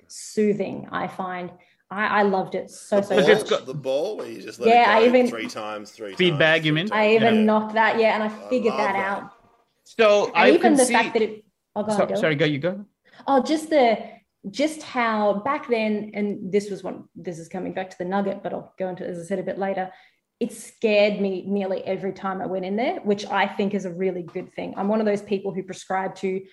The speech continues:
Speaker 1: do the thing that scares you because it makes you a better, stronger person. Just do it. And it's
Speaker 3: Right.
Speaker 1: terrifying. Like, every time we had to spar, I hated it. And
Speaker 3: Right.
Speaker 1: it was,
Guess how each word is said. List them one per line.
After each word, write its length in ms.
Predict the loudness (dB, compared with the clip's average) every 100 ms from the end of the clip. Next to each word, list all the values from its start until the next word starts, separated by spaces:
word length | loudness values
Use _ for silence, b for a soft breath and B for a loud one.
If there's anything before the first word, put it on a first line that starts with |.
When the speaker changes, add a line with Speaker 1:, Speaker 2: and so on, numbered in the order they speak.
| B -6
Speaker 1:
do 200 | 0 2
the 100 | 2
thing 220 | 2 0
that 100 | -2
scares 400 | -4 -4 -4 -6
you 180 | -8 -6
because 260 | -4 -4 -4
it 60 |
makes 320 | -4 -6 -6
you 260 | -4 -4 -4 -8 -8
a 40 |
better, 300 | -2 0 -2
stronger 320 | -4 -6 -4
person. 480 | -6 -6 -6 -8 -8
Just 180 | -8 -6
do 160 | -4
it. 180 | -4 -4 B B B
And 100 | 2
it's 60 | 2
Speaker 3:
Right. 220 | 2 -2 -2
Speaker 1:
terrifying. 560 | 2 2 2 -2 -2 -4
Like, 140 | -8 -2 2
every 280 | 4 4
time 300 | 0 -2 -2
we 80 | 0
had 180 | -2 -6
to 60 | -12
spar, 480 | -8 -2 0 0 -4
I 100 | -8 -12 -18 -12
hated 280 | -10 -8 -6
it. 200 | -6 -6 -16 b b
And 140 | 0 2
Speaker 3:
Right. 160 | 4
Speaker 1:
it 20 | 2
was, 380 | 0 -4 -16